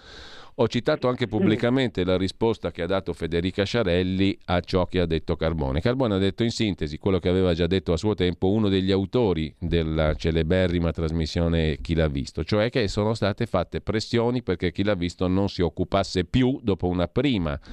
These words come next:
puntata che ebbe un clamoroso successo di pubblico, tra l'altro, perché raccontava cose vere e inedite, per questo interessanti per tanti.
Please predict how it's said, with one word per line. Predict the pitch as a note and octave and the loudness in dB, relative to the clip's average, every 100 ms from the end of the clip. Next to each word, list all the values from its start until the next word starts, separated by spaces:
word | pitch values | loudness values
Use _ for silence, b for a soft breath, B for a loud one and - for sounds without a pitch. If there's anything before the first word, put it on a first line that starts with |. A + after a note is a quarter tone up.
| B B B | B B B
puntata | - G2+ F#2 G2+ E2+ E2+ | -2 0 2 0 0 -4
che | E2 F2+ | -2 0
ebbe | F2+ F2 | 2 0
un | |
clamoroso | E2+ F2 F2+ G2 G2+ E2 | 0 0 2 2 2 0
successo | - D#2 F2+ D2+ - | -4 -4 -2 -2 -4
di | D2 D2+ | -6 -6
pubblico, | - B1 C2+ F2 A#2 | -6 -6 -4 -2 -2
tra | - C2 | -2 -4
l'altro, | A#1 - - A2 | -6 -8 -2 -2
perché | - D2+ C2+ | -2 -4 -6
raccontava | B1+ C#2+ D2 D2+ A#1+ | -6 -6 -2 -2 -2
cose | D#2 D2+ E2 | -2 0 2
vere | F2+ D#2 D2 | 2 2 -2
e | - G#2 | 0 2
inedite, | A2 G#2 D#2 F#2+ - D3 | 4 2 0 -2 0 -2
per | E2 | -2
questo | D2+ F#2+ E2 | -2 0 0
interessanti | D2+ F2 F#2 - F2 C#2+ C#2+ C#3+ D3+ B B B B | 0 0 0 -2 -2 -4 -2 -2 -2 B B B B
per | G#2 | -4
tanti. | - F#2+ E2 E2+ D3 | 0 -2 -2 -2 -4